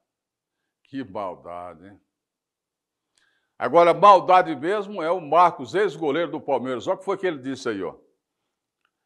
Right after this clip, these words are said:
Ele disse que na época que jogava, ninguém falava em Mundial. E até noventa e nove, quando foi disputado o título, se dizia que iriam buscar o título inédito.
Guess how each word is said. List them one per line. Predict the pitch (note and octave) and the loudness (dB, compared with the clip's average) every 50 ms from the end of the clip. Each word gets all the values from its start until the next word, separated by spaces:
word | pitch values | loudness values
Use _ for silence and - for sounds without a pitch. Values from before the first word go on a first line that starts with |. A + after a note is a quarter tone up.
| _ _ _ _ _ - | _ _ _ _ _ -12
Ele | B2+ D3 | -12 -8
disse | E3 F#3+ G#3 G3 G3+ | -6 -6 -6 -6 -2
que | A3 G#3+ | 0 2
na | G#3 G3 | 4 6
época | F3+ - - - D#3 | 6 4 4 2 -2
que | - - C#3 | -6 -6 -6
jogava, | A#2 C3+ A#2+ A2 D3 F3 F3 D#3+ E3+ | -4 -2 -2 2 4 4 4 4 2
ninguém | E3+ F#3 F3 G3+ A#3 A3 | -2 -8 -10 -10 -12 -12
falava | - - G#3 F3+ G3 G3+ F#3+ G3 | -6 -2 0 2 2 2 2 0
em | F#3 | -4
Mundial. | F#3 G3+ G#3 F#3 F#3 D3+ B2 A#2 G#2 - - - _ _ _ | -8 -10 -12 -10 -6 -4 -2 -2 -2 -6 -10 -18 _ _ _
E | - F3 | -6 -4
até | F3+ F3 - A#3+ B3+ | -4 -2 -2 -2 -2
noventa | C4 C4 G3 E3 F3+ F3 - C3 | 0 -2 -4 -4 -4 -6 -6 -8
e | A2 | -4
nove, | A#2 E3+ F#3+ D3 - | -2 0 0 0 -2
quando | - D3 C3+ B2+ | -4 -8 -8 -6
foi | - C#3+ D3 | -4 -6 -6
disputado | C#3+ - - C3 - - B2 A#2 G#2+ F#2 | -6 -8 -12 -12 -6 -4 -4 -4 -4 -6
o | |
título, | - D#3 F#3+ G3+ - _ G2+ | -12 -16 -16 -16 -16 _ -18
se | - - F#3 | -16 -14 -14
dizia | F3+ G#3 G3 D#3 C#3+ F#3 A3+ G#3+ | -10 -8 -10 -8 -6 -6 -6 -6
que | A3 A#3 | -4 -6
iriam | A3 G3 F#3 G#3+ A3 G3 | -8 -8 -8 -10 -12 -12
buscar | G3+ F#3 - - G3 G3+ | -12 -12 -8 -4 -2 -2
o | G3 E3+ | -2 -2
título | - F3+ G#3 G#3 - G#3 A3+ | -6 -14 -18 -16 -16 -16 -14
inédito. | A#3 G#3 E3+ D#3 F3 F3+ F#3+ F#3+ E3 E3 D3+ - - G2 D2+ - | -14 -12 -6 -2 2 2 2 2 0 -2 -8 -12 -14 -18 -18 -20